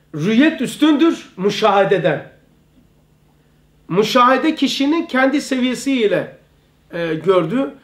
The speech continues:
Rüyet ise, e, senin isteme ve kabiliyetine göre değil,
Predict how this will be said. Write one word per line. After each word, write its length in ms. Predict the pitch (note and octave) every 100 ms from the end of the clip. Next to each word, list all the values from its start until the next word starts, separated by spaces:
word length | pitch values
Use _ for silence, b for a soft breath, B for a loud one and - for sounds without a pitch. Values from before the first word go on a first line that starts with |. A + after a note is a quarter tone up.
| b b -
Rüyet 440 | D3+ G3 A#3+ D4+
ise, 520 | D4+ - G#3 C3 - b b b _ -
e, 240 | E3+ E3+
senin 480 | E3 - A3 C#4 C4
isteme 480 | G#3 - A3+ B3+ B3
ve 140 | A3+
kabiliyetine 540 | A3 A3+ A3+ A#3 A3+ A3+
göre 340 | G#3+ G#3+ F#3
değil, 280 | C#4 D4+